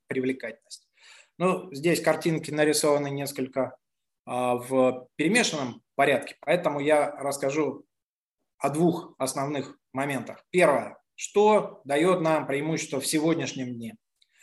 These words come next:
Сегодня мы имеем, а, правильную географическую,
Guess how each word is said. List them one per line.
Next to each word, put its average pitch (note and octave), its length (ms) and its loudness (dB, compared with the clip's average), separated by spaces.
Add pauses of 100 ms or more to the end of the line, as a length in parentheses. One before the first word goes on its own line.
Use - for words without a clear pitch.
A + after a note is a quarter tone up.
(280)
Сегодня F3 800 4
мы E3 500 0
имеем, D3 540 -2 (260)
а, C3+ 380 -2
правильную D3+ 680 4
географическую, D3 1040 0